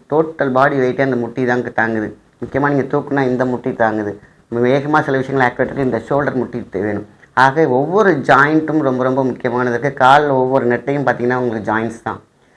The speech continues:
So ஒரு சீக்கிரமாவே ஆர்த்ரைட்டிஸ் வந்துடுது, அவங்களால இயக்கத்துக்கு இயங்க மருங்கிறது உடம்பு. அதான் நீங்க ஓடணும்னு நினைப்பீங்க, உடம்பு ஓடணும் நீங்க. அதனால தான் அதுக்கான விஷயம் தான் உளுந்தங்கஞ்சி கண்ட-, ஹண்ட்ரட் பர்சன்ட் குடிங்க. அதே மாதிரி நீங்க எடுத்துக்க வந்து ப்ராப்ளம் ஆயிடுச்சு அப்படிங்கிற பட்சத்துல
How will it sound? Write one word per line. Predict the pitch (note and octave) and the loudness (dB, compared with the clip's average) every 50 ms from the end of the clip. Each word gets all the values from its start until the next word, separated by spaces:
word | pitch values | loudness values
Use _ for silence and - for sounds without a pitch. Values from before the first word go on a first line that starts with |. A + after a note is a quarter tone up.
| _ _ | _ _
So | - E3 E3+ D#3+ | 0 2 4 4
ஒரு | D3+ E3+ E3 - - | 4 2 2 0 0
சீக்கிரமாவே | F#3 G3+ G3+ - G#3 F#3 E3+ D#3 D#3 E3 D#3 C#3 D3 | -2 -2 2 2 2 4 6 6 6 8 8 6 6
ஆர்த்ரைட்டிஸ் | D3 - D#3 D3+ C#3+ C3+ C3+ B2+ - | 4 2 -2 -2 -2 -2 -6 -6 -4
வந்துடுது, | B2+ B2 B2 A#2+ A#2+ A#2+ A#2+ B2 C3+ | -2 -2 0 0 0 0 0 2 2
அவங்களால | C#3 B2+ A#2+ A#2 A#2+ A#2 A#2 A#2+ C#3 F3 A#3 B3 - - _ _ _ _ _ - | 2 2 0 0 0 2 2 4 4 2 2 0 -6 -18 _ _ _ _ _ -4
இயக்கத்துக்கு | A#2+ C3 C#3+ C#3+ D3 - D3+ C#3 D3+ C3+ C3 - D3 | 0 0 0 0 0 -4 -4 -2 -2 -6 -6 -4 -2
இயங்க | B2+ C3 C3 C3+ C3 | -2 0 0 0 0
மருங்கிறது | A#2+ A#2+ A#2+ A#2+ B2 A2+ A2+ A#2 B2 C#3 | 0 0 0 0 0 -2 0 -2 -2 -2
உடம்பு. | C#3 A#2 G#2+ G#2+ G2+ G2 E2 - _ _ _ - | -2 -2 -2 -2 -4 -4 -8 -10 _ _ _ -6
அதான் | - A2 A2+ A#2 | -2 0 0 0
நீங்க | A#2 A#2 B2 C3 B2 | 0 0 0 2 2
ஓடணும்னு | B2 B2 C#3+ D#3+ E3+ E3+ E3 D#3 | 4 4 6 4 4 4 4 4
நினைப்பீங்க, | D3+ C#3+ C#3 D3 D#3 | 2 2 0 0 0
உடம்பு | D#3+ D3 C3 C#3 D3+ D#3 C#3+ C3 C3+ | 2 2 2 2 2 2 2 2 2
ஓடணும் | C#3 C3+ B2 A#2 A2+ | 2 2 0 -2 -4
நீங்க. | A2+ A#2 A#2+ G#2 - - _ _ _ _ _ _ _ _ | -2 -4 -4 -4 -6 -12 _ _ _ _ _ _ _ _
அதனால | - - A2+ A#2 A#2+ A#2+ | -2 0 2 2 2 2
தான் | C3+ C3+ B2+ A#2+ | 2 2 2 2
அதுக்கான | B2 C#3 C3+ - C#3+ C3+ C3 | 0 -2 0 2 2 2 2
விஷயம் | B2 A#2+ - C3 | -2 -2 0 0
தான் | C3 C#3 C3+ | 0 2 2
உளுந்தங்கஞ்சி | C3 C3+ C3+ C3+ B2+ B2+ B2+ C3 C#3 D#3 | 2 2 2 0 0 0 -2 -2 -2 -4
கண்ட-, | D#3 - A#2+ A#2+ C3 C3+ C3+ C#3 C3+ C3 - - | -4 -2 -2 0 0 2 2 2 0 0 -2 -4
ஹண்ட்ரட் | A2+ B2 B2+ C3 B2+ - | -4 -2 -2 -2 -2 -4
பர்சன்ட் | - - - B2 - - | -8 -8 -6 -8 -6 -4
குடிங்க. | A2+ A2 G#2 G#2+ B2 - - _ _ _ _ _ _ _ _ _ - | -6 -4 -4 -6 -6 -8 -10 _ _ _ _ _ _ _ _ _ -4
அதே | C3 D3 D#3+ E3+ | 0 2 2 4
மாதிரி | E3 D3+ D3 D#3+ | 4 2 4 2
நீங்க | E3 D#3+ D3 C3+ B2+ | 2 2 2 0 -2
எடுத்துக்க | C3 E3 E3+ E3 D3+ D3 | -2 -2 -4 -2 0 2
வந்து | C3+ B2+ A#2+ A#2+ B2+ C3+ C3+ C3+ - - | 2 2 2 2 0 0 -2 -4 -6 2
ப்ராப்ளம் | - C#3 D3 D3 D3 C#3 C3 B2 | 4 4 6 6 4 2 2 2
ஆயிடுச்சு | B2 C3+ C#3+ C#3 C3+ C3 C#3 - | 2 2 2 2 -2 -4 -2 -2
அப்படிங்கிற | C3+ B2 A#2+ A#2+ A2+ A2 | -2 0 0 -2 -4 -4
பட்சத்துல | A2+ A#2 - A#2 A2 - A#2 B2 D3 - | -6 -6 -6 -8 -6 -6 -4 -4 -4 -4